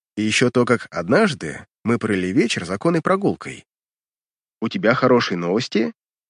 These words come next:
Будто притаившись, спрашивает она. «Это не телефонный разговор. А у тебя?»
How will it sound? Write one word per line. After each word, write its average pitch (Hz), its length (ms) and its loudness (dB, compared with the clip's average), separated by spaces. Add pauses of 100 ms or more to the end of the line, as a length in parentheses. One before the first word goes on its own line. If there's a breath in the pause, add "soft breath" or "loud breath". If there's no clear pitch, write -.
(160)
Будто 120 280 0
притаившись, 101 720 0
спрашивает 170 500 2
она. 71 320 -8 (500)
«Это 127 720 4 (240)
не 156 140 0
телефонный 180 460 2
разговор. 101 520 0 (320)
А 98 100 -4
у 95 60 -2
тебя?» 90 380 -2